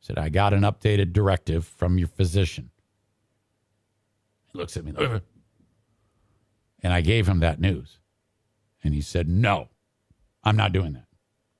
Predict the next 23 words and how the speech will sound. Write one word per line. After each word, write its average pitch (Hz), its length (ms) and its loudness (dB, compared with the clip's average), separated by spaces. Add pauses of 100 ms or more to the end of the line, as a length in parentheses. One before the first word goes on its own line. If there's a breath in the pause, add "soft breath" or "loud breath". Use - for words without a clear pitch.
(160)
They 104 240 2
already 104 260 4
told 110 260 0
me 92 100 0
what 82 200 -4
to - 80 -20
do." - 220 -14 (1000)
And - 100 -8
I 80 100 -4
said, 78 300 -6
"Well, 85 100 -4
did 87 200 0
you 92 80 2
hear 104 160 2
the 101 80 2
part 95 340 0
when 92 140 2
I 90 80 4
said 87 360 0
they 90 140 2
changed 104 480 0
their 98 120 2
mind? 87 380 -4